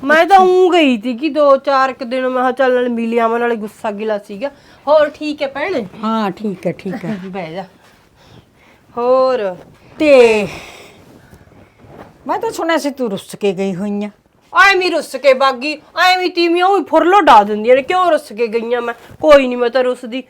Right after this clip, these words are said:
Speaker 2: ਹੁਣ
Speaker 1: ਆਪਦੇ
Speaker 2: ਕਾਏ
Speaker 1: ਘਰੇ।
Speaker 2: ਮਹੀਨੇ ਹੋ ਗਏ ਤੈਨੂੰ ਗਏ ਨੂੰ? ਮੁੰਡਾ ਕਿੱਥੇ ਛੱਡਿਆ ਈ?
Speaker 1: ਮੁੰਡਾ ਤਾਂ ਪਿੰਡ ਸਕੂਲ ਲਾਤਾ ਸੀਗਾ।
Speaker 2: ਅੱਛਾ।
Speaker 1: ਰੁੱਸ ਕੇ ਨਹੀਂ ਗਈ ਸੀਗੀ।
Speaker 2: ਹਾਂ।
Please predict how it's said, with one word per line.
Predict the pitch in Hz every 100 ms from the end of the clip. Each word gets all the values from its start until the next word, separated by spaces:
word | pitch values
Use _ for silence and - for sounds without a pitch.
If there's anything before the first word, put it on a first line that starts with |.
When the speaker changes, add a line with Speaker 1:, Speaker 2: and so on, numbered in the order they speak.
| 294
Speaker 2:
ਹੁਣ | 294
Speaker 1:
ਆਪਦੇ | 294
Speaker 2:
ਕਾਏ | 285
Speaker 1:
ਘਰੇ। | 269
Speaker 2:
ਮਹੀਨੇ | 262 311 349
ਹੋ | 269
ਗਏ | 226
ਤੈਨੂੰ | 220 233 220
ਗਏ | 202 202
ਨੂੰ? | 180 - 233
ਮੁੰਡਾ | 285 302
ਕਿੱਥੇ | 269 269
ਛੱਡਿਆ | 294 302 277
ਈ? | 269 - - 294 311
Speaker 1:
ਮੁੰਡਾ | 302 320 330
ਤਾਂ | 302
ਪਿੰਡ | - 294
ਸਕੂਲ | 277 - 320 349
ਲਾਤਾ | 330 208 190
ਸੀਗਾ। | 196 208
Speaker 2:
ਅੱਛਾ। | 240 - 226 160 -
Speaker 1:
ਰੁੱਸ | 311 370 339
ਕੇ | 381 381
ਨਹੀਂ | 349
ਗਈ | 269 240 226
ਸੀਗੀ। | 214 202
Speaker 2:
ਹਾਂ। | 269 302